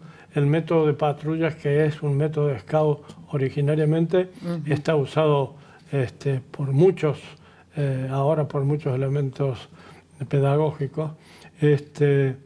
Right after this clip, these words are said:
Speaker 1: y es un-, una formación que se va dando como por ósmosis, sin que los chicos se den cuenta.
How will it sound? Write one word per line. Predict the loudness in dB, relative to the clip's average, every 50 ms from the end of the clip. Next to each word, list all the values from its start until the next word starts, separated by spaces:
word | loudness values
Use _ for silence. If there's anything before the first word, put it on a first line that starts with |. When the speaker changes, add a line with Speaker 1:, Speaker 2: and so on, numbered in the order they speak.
| -20 -20 -20 -20 -20 -20 _ -2
Speaker 1:
y | 2 4 4 4 4 4 4 4 2 2 2 0
es | 0 0 0 0 0
un-, | 2 4 4 6 6 6 4 4 4 4 2 2 2 0 0 0
una | 0 -2 -2
formación | -2 0 0 2 2 0 0 0 0 0 0 0 -4 -10 -20 -20 -20 -20 -20 -20 _ -4
que | -4 -2
se | 0 2
va | 2 4 4 4
dando | 4 4 4 2 2 0
como | 0 0 0 2 0 0
por | 0 2 2 2
ósmosis, | 2 2 0 -2 -6 -8 -8 -8 -8 -8 -4
sin | -2 -4 -4
que | -2 0 0
los | 0 0 0
chicos | -2 -2 -2 -2 -2
se | 0 0
den | 2 2 0
cuenta. | 0 0 -2 -2 -2 -2 -4 -6 -8 -10 -10